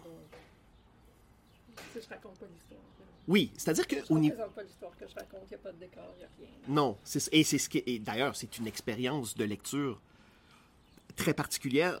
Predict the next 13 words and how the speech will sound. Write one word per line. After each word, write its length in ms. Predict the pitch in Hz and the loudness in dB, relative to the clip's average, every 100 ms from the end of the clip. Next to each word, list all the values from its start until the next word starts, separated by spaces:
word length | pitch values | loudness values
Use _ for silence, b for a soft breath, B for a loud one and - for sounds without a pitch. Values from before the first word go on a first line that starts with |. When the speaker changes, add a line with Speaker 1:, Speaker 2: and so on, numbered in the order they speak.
| - | -6
Speaker 2:
parce 160 | 139 - | -6 2
que 160 | 131 - | 4 4
le 140 | 127 | 2
lecteur, 420 | 123 123 - 156 | 2 0 -2 0
le 80 | 123 | 0
lectrice, 640 | 113 113 - 156 - - 123 | 0 -4 -4 -4 -4 -6 -4
lectrice 360 | 127 - 165 | -4 -4 -2
et 20 | 120 | 0
lecteur 260 | 120 196 | 0 0
sont 220 | - 117 | 0 -2
invités 500 | 120 110 117 - 190 190 | -2 -2 -6 -4 -2 0
à 120 | 127 | 0
lire 500 | 120 147 202 131 104 | 0 0 -2 -8 -12